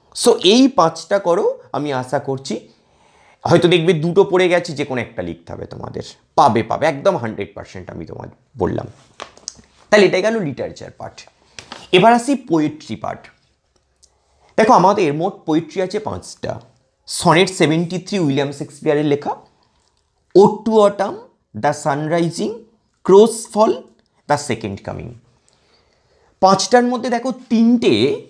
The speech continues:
ফিফটিন মার্কসের লং কোশ্চেন লিখতে হবে out of five, মানে প্রত্যেকটা পোয়েম থেকে একটা করে লং কোশ্চেন থাকবে, যে কোনো তি-,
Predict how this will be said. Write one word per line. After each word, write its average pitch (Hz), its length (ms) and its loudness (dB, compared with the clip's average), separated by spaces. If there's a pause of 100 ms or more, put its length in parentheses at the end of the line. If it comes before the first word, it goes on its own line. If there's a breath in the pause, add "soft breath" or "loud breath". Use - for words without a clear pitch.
(140)
ফিফটিন 226 440 4
মার্কসের 226 380 2
লং 123 220 0
কোশ্চেন 120 300 -4
লিখতে 98 340 -6
হবে - 280 -10 (1300)
out 170 260 6
of 208 120 6 (220)
five, 73 200 -10 (640)
মানে 185 120 2
প্রত্যেকটা 262 720 0
পোয়েম 220 340 4
থেকে 233 220 0
একটা 208 300 0
করে 214 200 2
লং 147 220 2
কোশ্চেন 113 360 -6
থাকবে, - 440 -16 (1000)
যে 113 140 2
কোনো 247 220 4
তি-, 208 280 -8